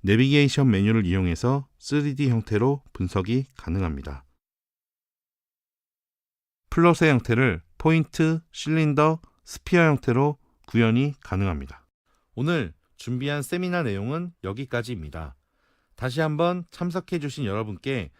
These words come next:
매우 감사드리며, 발표 이후에는 Q and A가 진행됩니다.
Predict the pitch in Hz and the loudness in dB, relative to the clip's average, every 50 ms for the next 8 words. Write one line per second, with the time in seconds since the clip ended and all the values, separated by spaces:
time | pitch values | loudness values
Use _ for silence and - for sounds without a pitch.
0 | _ _ _ _ _ _ _ - - 110 131 151 165 170 165 - 110 104 101 - | _ _ _ _ _ _ _ -8 -4 -2 0 0 0 0 -2 -4 -8 -10 -6 -6
1 | 131 120 117 104 90 90 107 123 113 85 73 - _ _ - 101 113 131 - - | -6 -6 -4 -6 -6 -6 -6 -6 -6 -6 -8 -14 _ _ -10 -8 -8 -8 -8 -8
2 | - 151 143 135 101 98 104 104 98 98 120 156 180 196 202 _ _ _ _ _ | -6 -6 -4 -4 -6 -6 -6 -6 -6 -6 -6 -6 -6 -6 -8 _ _ _ _ _
3 | _ _ _ _ _ _ _ _ _ _ _ _ - - - 196 196 190 175 165 | _ _ _ _ _ _ _ _ _ _ _ _ -16 -4 -2 -2 0 0 0 0
4 | 151 135 120 139 156 170 185 185 175 _ _ _ - - - 120 120 110 95 87 | -2 -2 0 0 0 0 0 -4 -8 _ _ _ -18 -10 -6 -4 -4 -4 -6 -8
5 | 78 73 73 76 69 69 - | -10 -10 -12 -14 -14 -16 -18